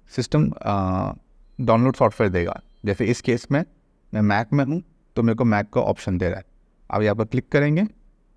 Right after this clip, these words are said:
तो यहाँ पर डाउनलोड शुरू हो जाएगा। Once the download is done,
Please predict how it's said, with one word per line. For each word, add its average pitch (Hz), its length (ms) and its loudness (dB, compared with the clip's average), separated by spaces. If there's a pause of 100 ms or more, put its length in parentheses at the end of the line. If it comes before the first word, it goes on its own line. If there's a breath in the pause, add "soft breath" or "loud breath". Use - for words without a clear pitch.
(2000)
तो 110 60 -2
यहाँ 104 180 2
पर 131 120 2
डाउनलोड 107 500 0 (100)
शुरू 107 240 -4
हो 87 100 -4
जाएगा। - 380 -8 (540)
Once 170 240 2
the 139 100 0
download 120 460 0
is 107 40 -8
done, 104 320 2